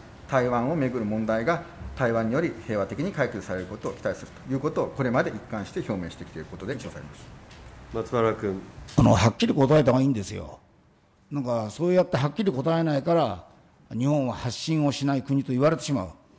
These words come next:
Speaker 3: 中国が武力によって台湾を統合するのは我々は認めないと。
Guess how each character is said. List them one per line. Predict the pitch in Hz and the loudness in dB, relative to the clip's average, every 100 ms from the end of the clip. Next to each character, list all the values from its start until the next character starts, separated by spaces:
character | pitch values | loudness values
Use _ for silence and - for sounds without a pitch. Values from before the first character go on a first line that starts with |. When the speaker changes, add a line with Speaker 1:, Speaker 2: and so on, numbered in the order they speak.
| - - - - - _ - | -20 -20 -20 -20 -20 _ -2
Speaker 3:
中 | 226 247 | 4 6
国 | 185 131 | 6 4
が | 120 113 | 2 4
武 | 170 | 4
力 | 208 131 | 2 2
に | 117 | 0
よ | 101 | -2
っ | |
て | - 139 139 107 - - _ - | -4 2 2 0 -6 -20 _ -4
台 | 147 160 | 2 4
湾 | 170 | 4
を | 127 | 2
統 | 120 131 | -2 -2
合 | 131 127 | -2 -2
す | 135 | -4
る | 131 | -4
の | 123 | -4
は | 95 - _ - | -6 -12 _ -8
我 | 113 147 | -2 2
々 | 175 175 180 | 4 4 4
は | 196 127 - - 117 | 4 2 -6 -10 -2
認 | 123 185 | 2 4
め | 202 | 6
な | 190 | 4
い | |
と。 | 110 | 2